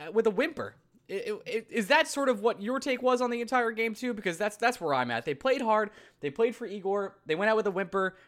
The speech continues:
Then Tony, Tony DeAngelo and Tr-, Jacob Trouba got banished to the Shadow Realm, and the game was over.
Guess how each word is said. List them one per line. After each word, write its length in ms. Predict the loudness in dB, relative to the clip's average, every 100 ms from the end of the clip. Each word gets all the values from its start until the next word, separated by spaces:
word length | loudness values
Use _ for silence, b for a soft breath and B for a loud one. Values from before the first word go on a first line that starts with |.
| b
Then 120 | -4
Tony, 480 | 0 0 2 0 -2
Tony 200 | 0 2
DeAngelo 440 | 2 0 2 2 2
and 80 |
Tr-, 120 | 0 -6
Jacob 260 | -6 -6
Trouba 260 | -4 -2 2
got 160 | 2
banished 280 | 4 2 2
to 80 | -6
the 60 | -6
Shadow 300 | 0 0 2
Realm, 300 | 2 0 -2
and 140 | -8
the 60 | -4
game 180 | -4 -4
was 140 | -6
over. 320 | -8 -10 -16